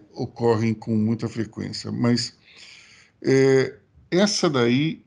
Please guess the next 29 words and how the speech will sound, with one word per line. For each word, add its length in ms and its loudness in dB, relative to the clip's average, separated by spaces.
eu 120 4
nunca 280 0
vi. 240 -10
Um 140 0
ministro 580 2
terceirizar 1040 -2
o 120 -6
seu 300 -2
trabalho 420 0
pra 180 -2
outro 260 0
ministro. 460 -2
Pra 180 0
mim, 240 2
isso 180 -6
aí 180 -2
é 120 0
inédito. 560 -4
Eu 240 4
nunca 600 0
ouvi 480 4
algo 480 0
semelhante 1120 0
em 120 -6
todos 320 -6
esses 300 -6
anos 200 0
de 100 -6
jornalismo. 520 -4